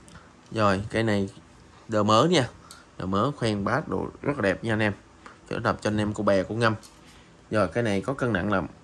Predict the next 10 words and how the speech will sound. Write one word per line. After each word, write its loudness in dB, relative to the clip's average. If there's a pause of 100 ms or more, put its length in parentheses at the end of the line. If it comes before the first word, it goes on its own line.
(600)
một -8 (200)
trăm 2
bảy 0
mươi 0 (360)
bảy 0
gam. 4 (760)
Ngọn -2
một -2
ly 0
rưỡi. 4